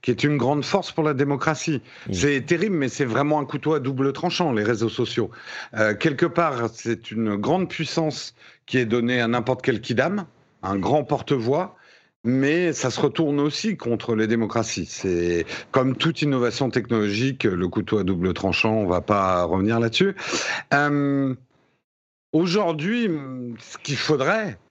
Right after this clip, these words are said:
Speaker 1: c'est que, euh, les réseaux sociaux soient, le, le problème, c'est que c'est, un, des compagnies privées qui sont là pour faire de l'argent.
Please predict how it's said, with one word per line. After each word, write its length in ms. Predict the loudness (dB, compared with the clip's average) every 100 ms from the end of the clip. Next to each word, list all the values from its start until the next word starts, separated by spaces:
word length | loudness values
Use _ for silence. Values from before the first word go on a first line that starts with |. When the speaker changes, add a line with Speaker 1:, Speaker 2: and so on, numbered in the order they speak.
| _ _ _ _ -16
Speaker 1:
c'est 280 | -6 -4 -4
que, 560 | -2 0 2 0 -2 0
euh, 920 | 0 2 2 2 2 2 2 2 2
les 180 | 2 4
réseaux 340 | 2 2 0
sociaux 600 | 2 -2 -2 0 2 2
soient, 560 | -2 -2 0 0 0 -10 -20 -16 -14 -2
le, 140 | 0 2
le 140 | 0 2
problème, 340 | 2 2 0
c'est 160 | -2 -2
que 60 |
c'est, 200 | 0 0 2
un, 260 | 0 0
des 160 | -2 -4
compagnies 460 | -4 -2 0 -2
privées 520 | -2 -2 0 0 0 -2
qui 120 | -10
sont 160 | -8
là 120 | -4 -4
pour 180 | -4
faire 160 | -4 0
de 60 | 2
l'argent. 400 | 2 2 0